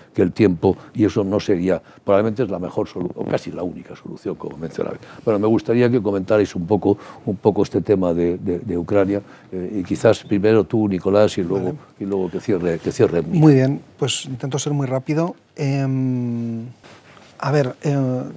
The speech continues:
Speaker 2: tres comentarios muy rápidos. Eh, sobre lo de las fronteras, eh, antes se me olvidó comentarlo, em, y esto tiene que ver con el tema nuclear, ¿no? Em, hay esta percepción en Rusia, ¿no? Todavía la mantienen, es, bueno, viene de muy lejos, ¿no? Como explicaba Mira,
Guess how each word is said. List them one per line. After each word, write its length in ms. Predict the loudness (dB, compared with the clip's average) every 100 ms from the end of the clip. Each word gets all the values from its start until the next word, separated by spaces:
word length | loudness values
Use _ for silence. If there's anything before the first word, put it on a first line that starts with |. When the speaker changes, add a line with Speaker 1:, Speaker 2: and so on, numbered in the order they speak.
| -14 -12 2
Speaker 2:
tres 160 | 4
comentarios 280 | 6 6 6
muy 100 | 4
rápidos. 380 | 0 -2 -4 -2
Eh, 200 | 4 4
sobre 220 | 6 6 8
lo 60 |
de 60 | 8
las 140 | 8
fronteras, 640 | 4 2 4 4 4 2 -6
eh, 140 | -4 -2
antes 320 | 0 -2 -4
se 80 | -2
me 80 | 2
olvidó 180 | 4
comentarlo, 400 | 4 6 6 4 0 -10 -20 -20 _ _
em, 840 | 6 8 8 6 4 4 2 -2 -6 -10 _ -20 -20 -20 _ _ _ _ -16 4
y 80 | 4
esto 120 | 8
tiene 160 | 8
que 80 | 10
ver 120 | 10
con 120 | 8 8
el 100 | 6
tema 180 | 6
nuclear, 480 | 4 6 6 6 4
¿no? 240 | 2 0 -2 _
Em, 760 | 8 10 10 6 6 4 2 -2 _
hay 140 | 8 8
esta 180 | 8
percepción 380 | 2 0 0 2
en 100 | 4
Rusia, 320 | 2 0 2
¿no? 100 | 0
Todavía 220 | 2 2 2
la 80 |
mantienen, 420 | 2 2 4 4 2
es, 160 | -2
bueno, 200 | -6 -8 -8
viene 180 | -12 -10
de 80 | -8
muy 120 | -4
lejos, 260 | -2 -2 -2
¿no? 120 | -2
Como 140 | -4
explicaba 340 | -8 -6 -4 0
Mira, 300 | 2 2